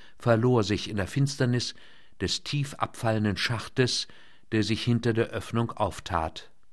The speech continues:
Im Strahl seiner kleinen Stablampe sah der Amerikaner das obere Ende einer Zementtreppe.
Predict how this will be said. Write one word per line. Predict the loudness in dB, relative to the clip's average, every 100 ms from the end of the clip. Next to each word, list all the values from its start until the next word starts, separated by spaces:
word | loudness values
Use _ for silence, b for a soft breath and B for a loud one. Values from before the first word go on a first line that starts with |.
| -18 -18 -18 -2
Im | 2 2
Strahl | 0 0 2 4 2 0
seiner | -2 0 -2
kleinen | -2 0 0 0
Stablampe | -2 -2 -2 -2 0 0 0 -2 -2 -4 b b b -6
sah | -4 -2
der | -2
Amerikaner | -2 -4 -4 -2 0 0
das | -2 -6 -4
obere | -4 -2 -2 -2 -4
Ende | -4 0 0 0
einer | -2 -4
Zementtreppe. | -2 -2 0 -2 -4 -12 -8 -6 -4 -6